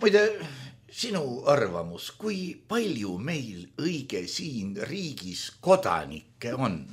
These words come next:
No tähendab, kodanikke selles Aristotelese mõttes või niimoodi sügavamalt või nii nagu, no kas või Hitler ütles, et vot kodanik on niisugune, mitte naasugune tölmokk, kes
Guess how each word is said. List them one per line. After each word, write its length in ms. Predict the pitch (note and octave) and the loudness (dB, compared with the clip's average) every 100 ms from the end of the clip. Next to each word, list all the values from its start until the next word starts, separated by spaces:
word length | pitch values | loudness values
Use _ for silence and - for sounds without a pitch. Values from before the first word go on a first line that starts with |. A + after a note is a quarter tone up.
| C#2+ | -6
No 120 | F#2+ B2+ | -4 -2
tähendab, 300 | D#3+ C3+ - | -2 -2 0
kodanikke 560 | G3 F#3+ D3 D3+ - C#3 | 2 2 0 -4 -4 -4
selles 540 | - E3 D3+ D3 - - | -4 -4 -2 -2 -4 0
Aristotelese 1200 | D#3+ D#3+ - E3+ E3+ F#3 F3+ A2 E2+ - E2+ F2 | 0 0 0 -2 2 4 4 4 0 -4 -6 -6
mõttes 800 | F#2 G2 A2+ B2 - - D#2+ - - | -4 -2 -2 -2 -6 -8 -8 -6 -4
või 220 | A2+ A#2 A#2 | -2 -2 -2
niimoodi 420 | C3+ C3 C3+ C#3+ B2+ | -2 -2 -2 -6 -6
sügavamalt 920 | - G3+ A#2+ F2+ D#2+ D#2+ E2 E2 G#2+ | 4 4 6 2 2 -4 -6 -10 -8
või 140 | B2 | -8
nii 140 | D#3 F3 | -6 -4
nagu, 220 | D#3+ F3 F3+ F3+ B2 - - C3+ | -2 -2 -2 -6 -12 -16 -12 -6
no 80 | |
kas 160 | C#3 E3+ | -4 -2
või 140 | C4+ D#3+ | 0 2
Hitler 580 | G#3 - - F#2+ F2 F2+ G2 A2 | 0 -2 -4 0 0 -2 -6 -6
ütles, 340 | - - B2 | -6 -4 2
et 160 | B2 G2+ | 6 6
vot 160 | C#3 - | 6 8
kodanik 560 | F#3+ F3+ D3+ A#2 - | 8 8 6 2 2
on 160 | F3 F3 | 0 0
niisugune, 680 | G3+ F#3 A2 A#2 G#2 G#2+ G#2+ | 0 -2 -2 -6 -4 -4 -2
mitte 380 | A2+ C3 C3 D#3 D3+ | 0 -2 4 6 6
naasugune 760 | D#3+ D#3 A#2+ - A#2+ A2+ A#2+ G#2+ - - - | 6 6 6 2 -4 -2 -2 -2 -6 -18 4
tölmokk, 580 | C#3+ C3+ A#2+ A2 A2+ - B2 | 8 8 6 2 0 2 0
kes 160 | G#2+ | 0